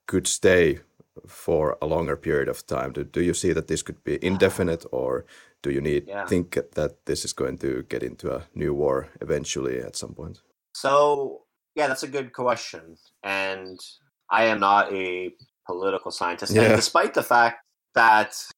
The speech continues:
Speaker 2: <laughs> that's where I see my roots, I don't, I read about it, but f-, there's something inside me that's keeping me from delving so deep into that part of it.
Speaker 1: Yeah.
Speaker 2: I don't know. Uh, but based on some of the, at least from my family's perspective, extended family's perspective,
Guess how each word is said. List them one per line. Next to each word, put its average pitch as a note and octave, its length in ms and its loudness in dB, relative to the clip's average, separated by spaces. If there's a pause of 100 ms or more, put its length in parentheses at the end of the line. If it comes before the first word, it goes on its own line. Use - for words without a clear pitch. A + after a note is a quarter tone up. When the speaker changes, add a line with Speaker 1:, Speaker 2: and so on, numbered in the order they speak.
(140)
Speaker 2:
<laughs> - 760 -18
that's A#2 180 2
where A#2+ 100 6
I - 20 6
see - 140 -4
my A2+ 120 2
roots, G2 460 -2
I A#2 120 -4
don't, A2 240 -2 (640)
I A#2 80 4
read C3+ 260 2
about D3+ 300 4
it, D#3+ 160 2
but A2+ 320 4 (200)
f-, - 140 -18 (100)
there's C3 160 -4
something D3+ 260 0
inside A#2 240 2
me B2+ 80 -4
that's A2+ 200 -4
keeping A#2+ 280 -6
me A#2 100 -2
from G2 240 -10
delving G2+ 380 2
so G2+ 240 0
deep G2+ 340 -4
into F#2 320 -8
that E2+ 200 2 (100)
part F2 220 2
of G2 120 -2
it. C#3 200 -4
Speaker 1:
Yeah. A1 220 -2 (180)
Speaker 2:
I F#2+ 80 -2
don't F#2 200 0
know. A2 340 0 (320)
Uh, A2+ 320 4
but D3 360 6 (160)
based B2 320 -2
on A#2+ 180 2
some A2+ 160 -2
of A2+ 80 -4
the, G2 200 0 (400)
at C#3+ 60 -4
least G#3 240 0
from D#3+ 160 0
my B2 160 4
family's A2 480 -2
perspective, F2+ 580 -6
extended A2+ 420 -4
family's F#2+ 320 -4
perspective, F2 600 -8